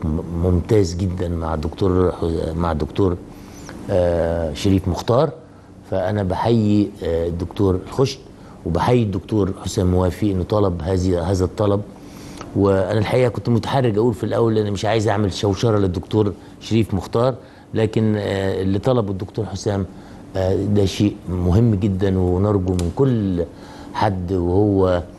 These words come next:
آه، يعني بيسمعنا أن يدعو لهذا الرجل الذي قدم لنا الكثير وأراد أن يكون دائمًا في الظل، رغم أنه كان في، يعني يقدم كل النور للحياة،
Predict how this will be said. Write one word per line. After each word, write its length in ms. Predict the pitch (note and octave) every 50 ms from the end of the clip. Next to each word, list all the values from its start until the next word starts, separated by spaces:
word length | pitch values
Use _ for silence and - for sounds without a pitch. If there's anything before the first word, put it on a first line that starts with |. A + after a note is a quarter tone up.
| - - - - - - - - -
آه، 340 | G2+ G2 F#2 F2+ F2+ F2
يعني 300 | F2 F2 F2+ F2 E2+ F2
بيسمعنا 580 | F2+ F2+ F#2+ F2+ - A#2 A2 G2+ G2 G2+ G2 F#2+ - - - - - - - -
أن 120 | F#2+ F#2+
يدعو 340 | G2 G2+ A2 G#2 G#2 F#2 F#2+
لهذا 320 | F#2 F2+ F#2 G2+ G#2+ G2+ A2
الرجل 420 | G2 G#2 A#2 G#2+ A#2 C3+ C3+ B2+ B2 - - - - - - F#2
الذي 320 | F#2 F#2+ F#2+ F#2 F#2 F#2+
قدم 500 | F#2 - C3 C3 A#2+ A2 A#2 A2 G2+ F#2+
لنا 220 | F#2+ G#2 G#2 G2+
الكثير 560 | F#2+ F2+ - - G2 - - C3 C3 C#3+ C#3+ A#2 - - - - - - - - - - - - - - - A2+
وأراد 840 | G2+ G2+ G2 G2 G2+ G2 G2+ - - G#2 A2 B2 B2+ C3 B2+ G#2+
أن 260 | A2+ F#2 F#2+ G#2 G#2+ A#2+
يكون 480 | C3+ C3+ C3+ - C#3 B2 A#2 G#2+ G2
دائمًا 580 | F#2+ A2+ A#2 A#2+ - A2 G#2+ G#2 G2+ G2+ G2+ G2 F#2+ - - - - - - - - -
في 60 | -
الظل، 300 | A#2 G#2+ G2 F#2 F2+ D2 C2 - - - - - - - - - - - - - - - - - -
رغم 260 | A#2 B2 A#2+ G#2 G2+
أنه 240 | G2+ G#2 G#2 G#2 G#2 F#2+
كان 320 | - A2+ G#2 G2+ G2 F#2
في، 120 | F2 F#2+
يعني 240 | F#2 F2 F2 F#2 F#2
يقدم 420 | F2+ F2+ - B2+ B2+ G#2+ G#2+ G2+ F#2+ -
كل 200 | D#3 E3 D3+ C3
النور 320 | G#2+ G2+ G#2 G#2+ G2+ F#2
للحياة، 540 | F#2 F2+ E2+ E2 - F#2 F#2 A2 C3+ D3 -